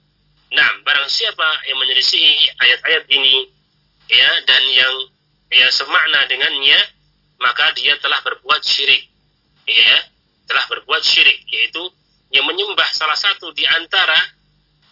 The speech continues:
ya, eh, nah, barang siapa yang menyelisih ayat-ayat telah dis-, disebutkan tadi, perintah untuk mentauhidkan Allah, menyembah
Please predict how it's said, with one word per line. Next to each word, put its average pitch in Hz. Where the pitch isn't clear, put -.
ya, 147
eh, 120
nah, 131
barang 147
siapa 185
yang 147
menyelisih 156
ayat-ayat 170
telah 170
dis-, -
disebutkan -
tadi, 127
perintah 143
untuk 139
mentauhidkan 135
Allah, 123
menyembah 131